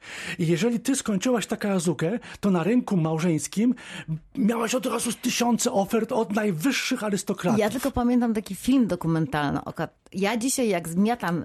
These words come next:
Speaker 2: jak zmiatam tą zmiotką, nie odkurzaczem, to ja mówię, że robię Takarazukę, bo wiem, tylko to najbardziej zapamiętałam, że to taka ogromna ta szkoła, przewielki budynek, w którym nie wolno było użyć żadnego elektrycznego sprzętu. Nawet współcześnie te dziewczyny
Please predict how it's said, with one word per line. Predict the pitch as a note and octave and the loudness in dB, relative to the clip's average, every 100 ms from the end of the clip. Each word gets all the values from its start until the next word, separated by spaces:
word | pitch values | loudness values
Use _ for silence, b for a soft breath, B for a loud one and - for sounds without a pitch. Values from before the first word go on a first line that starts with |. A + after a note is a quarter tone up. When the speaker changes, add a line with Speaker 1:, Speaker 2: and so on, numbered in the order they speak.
| - | -4
Speaker 2:
jak | F3+ F3 | -4 -2
zmiatam | F3 B3 B3 A3 | 0 0 0 -2
tą | - F3 | -2 -2
zmiotką, | D#3+ B3+ C4+ - D3 | 2 2 2 -4 -2
nie | E3+ G#3 | 0 0
odkurzaczem, | G3+ - F3+ D#3+ A#3+ C4+ | -2 -4 -2 0 0 0
to | A3 | 2
ja | G#3 | 0
mówię, | A#3 A#3+ | 2 2
że | G#3+ | 0
robię | G#3 G#3+ A3+ | 0 0 -2
Takarazukę, | A3 G#3+ G3+ E3+ F3+ D#3 | -2 -2 -2 -2 -4 -4
bo | E3 | -2
wiem, | D#3 A3+ | 0 0
tylko | A#3+ C4 | 0 -2
to | B3 - D4 G3+ | -4 0 -2 0
najbardziej | A3 A3 C#4 D4 G#3+ G3 | -2 0 0 0 0 0
zapamiętałam, | F#3 D#3 E3+ E3 F#3+ A3 A#3 | 0 -2 -2 0 0 2 0
że | G3 | -2
to | - - | -8 -10
taka | F#3 F3 - | -8 -8 -6
ogromna | F#3 F#3+ C4 C4+ G#3+ | -2 0 4 4 2
ta | E3+ | -2
szkoła, | - - F3+ F#3 | -6 -2 0 0
przewielki | - - F#3 E3+ C#4+ C4+ - | -4 -8 -6 -2 0 0 -4
budynek, | E3+ F3 F#3+ A3 - B B B B B - | -4 -2 0 0 -2 B B B B B -20
w | - | -20
którym | - G#3+ G#3+ | -4 0 2
nie | G#3 | 2
wolno | F#3+ A3 G#3 | 2 2 2
było | F#3 G3 G3 - - | 0 2 0 -2 -2
użyć | C4 D4 D4 - - | 0 2 0 -4 -10
żadnego | E3 D#3+ E3 G#3 D4 B3+ D4+ - | -6 -4 0 0 2 0 -2 -2
elektrycznego | F3 E3+ - D3 - B3 A#3 A3 | -4 -4 -8 -10 -2 -2 0 -4
sprzętu. | - - C#4 G#3+ F3 C3+ | -6 -4 -2 -2 -4 -4
Nawet | D#3+ E3 | -4 -4
współcześnie | - - G3 F#3 C#4 C4 C#4 | -12 -8 -8 -4 -2 0 -2
te | C4+ G3+ | 0 -2
dziewczyny | F#3+ - D4 B3+ | -2 -4 -2 0